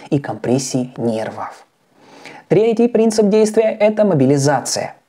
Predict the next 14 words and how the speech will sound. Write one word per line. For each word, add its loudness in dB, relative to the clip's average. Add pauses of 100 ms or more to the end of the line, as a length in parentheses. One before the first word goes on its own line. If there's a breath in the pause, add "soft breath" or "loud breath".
(600 loud breath)
Происходит 2
восстановление 2
подвижности 0
позвонков, 0 (340 loud breath)
уменьшение -2
грыжи 2 (100)
и -4
улучшение -2 (100)
кровообращения. -6 (1160 loud breath)
Последний 2
принцип 0
действия — 0
это -2
стабилизация. 0